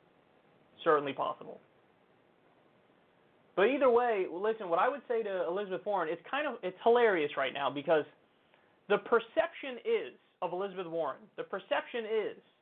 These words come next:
um, from the media, like, "Oh, now she's got the left on lock. Now she's gotta, you know, find a way to get the establishment on her side, get the centrists on her side, and that's what she's gotta work on." That's what mainstream media wants you to believe.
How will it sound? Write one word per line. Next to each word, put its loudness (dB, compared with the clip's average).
um, 4
from 4
the -4
media, -6
like, -6
"Oh, 4
now 0
she's -8
got 6
the 4
left 2
on 2
lock. 4
Now 0
she's -10
gotta, -2
you -10
know, -10
find -4
a -2
way 0
to -4
get -4
the -6
establishment -2
on 0
her -4
side, 4
get -8
the -8
centrists -6
on -2
her -8
side, 2
and -2
that's 0
what 0
she's -6
gotta 6
work 0
on." -12
That's 4
what 0
mainstream -4
media -2
wants 0
you -10
to -10
believe. -12